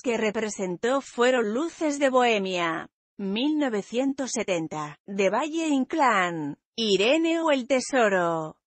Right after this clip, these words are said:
de Antonio Buero Vallejo, El rufián Castrucho, de Lope de Vega, Las mocedades del Cid, de Guillén de Castro,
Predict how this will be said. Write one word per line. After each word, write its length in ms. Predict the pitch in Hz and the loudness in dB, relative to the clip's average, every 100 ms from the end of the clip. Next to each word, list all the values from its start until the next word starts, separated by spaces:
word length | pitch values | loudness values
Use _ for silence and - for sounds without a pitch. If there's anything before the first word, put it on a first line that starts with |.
| - | -10
de 260 | 208 214 202 | 0 2 2
Antonio 640 | 185 180 233 302 294 254 | 0 0 2 4 2 2
Buero 320 | 214 262 320 | 0 0 0
Vallejo, 680 | 311 247 185 - 170 156 - _ - | -2 -2 -6 -4 -6 -6 -10 _ 0
El 220 | 254 247 | 2 2
rufián 600 | 233 240 - 311 339 320 | 0 -4 -4 -6 -2 -2
Castrucho, 1120 | 311 285 - - 254 247 - 196 175 160 139 - _ | -2 -6 -6 -6 -4 -4 -2 0 2 0 -4 -8 _
de 280 | 208 196 196 | -8 -2 0
Lope 360 | 202 311 339 311 | 0 0 -2 -2
de 140 | 285 | 0
Vega, 640 | 262 208 180 175 165 156 - | 0 2 2 2 0 -4 -10
Las 340 | - 226 214 208 | -4 2 2 2
mocedades 800 | 208 202 190 220 202 269 349 330 | -2 -2 -2 -2 0 0 -2 -4
del 180 | 320 294 | -2 -4
Cid, 460 | 277 240 196 151 - _ - | -6 -4 -4 -4 -8 _ -6
de 260 | 226 214 | 0 0
Guillén 640 | 208 208 196 233 311 359 339 | 0 -2 0 0 0 -2 -4
de 140 | 330 | -4
Castro, 840 | 285 240 - 208 185 175 160 147 | -4 -4 -4 -2 0 0 -2 -6